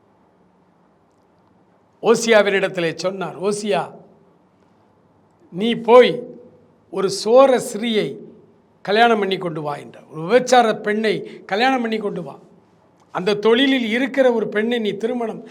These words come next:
செய்து கொண்டு வா" என்று சொன்னார். அந்த காலத்துல தீர்க்கதரிசிகள் இடத்துல ஆண்டவர் ஒவ்வொரு, ஒரு காரியத்தை சொல்வதற்கு முன்பாக டெமான்ஸ்ட்ரேட் பண்ணி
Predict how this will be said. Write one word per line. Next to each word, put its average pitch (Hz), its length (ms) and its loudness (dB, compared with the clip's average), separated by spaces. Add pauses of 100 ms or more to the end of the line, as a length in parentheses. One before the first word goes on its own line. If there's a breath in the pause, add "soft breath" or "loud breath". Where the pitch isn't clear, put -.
செய்து 247 340 0
கொண்டு 202 260 -4
வா" 165 160 -8
என்று 135 240 -16
சொன்னார். - 240 -20 (2000)
அந்த 175 220 -2
காலத்துல 226 380 8
தீர்க்கதரிசிகள் 214 720 0 (100)
இடத்துல 190 300 -8 (760 soft breath)
ஆண்டவர் 220 300 2 (100)
ஒவ்வொரு, 208 240 6 (100)
ஒரு 165 80 -2 (100)
காரியத்தை 226 400 2 (120)
சொல்வதற்கு 214 580 -4
முன்பாக 202 480 -2 (520 loud breath)
டெமான்ஸ்ட்ரேட் 247 680 0
பண்ணி 208 180 -6